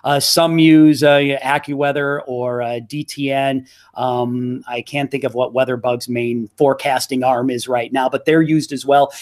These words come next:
And M L B contracts with them as well, too. So M L B's consulting with them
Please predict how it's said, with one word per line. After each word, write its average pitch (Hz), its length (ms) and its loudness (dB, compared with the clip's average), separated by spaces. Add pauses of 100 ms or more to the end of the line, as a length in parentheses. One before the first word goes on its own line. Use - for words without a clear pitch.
(120)
And 143 100 2
M 160 120 2
L 156 120 2
B 151 180 2
contracts 131 580 -2
with 123 140 -16
them 131 200 -4
as 117 120 -8
well, 123 200 -6
too. 147 220 -8
So 117 280 -10 (180)
M 214 120 4
L 214 100 6
B's 202 240 0
consulting 180 540 0
with 143 160 -2
them 170 280 2